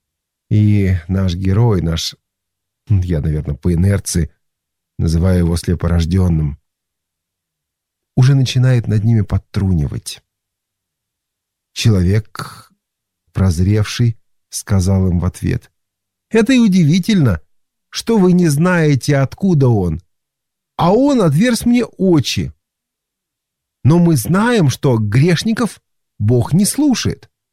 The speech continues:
Но кто чтит Бога и творит волю его, того слушает.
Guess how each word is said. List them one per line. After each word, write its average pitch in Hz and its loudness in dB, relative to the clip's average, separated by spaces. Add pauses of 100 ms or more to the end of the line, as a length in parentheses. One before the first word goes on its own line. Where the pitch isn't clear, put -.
(1000)
Но 151 4
кто 170 -2
чтит 131 -2
Бога 190 0
и 135 0
творит 127 -2
волю 175 0
его, 131 2 (920)
того 160 2
слушает. - -2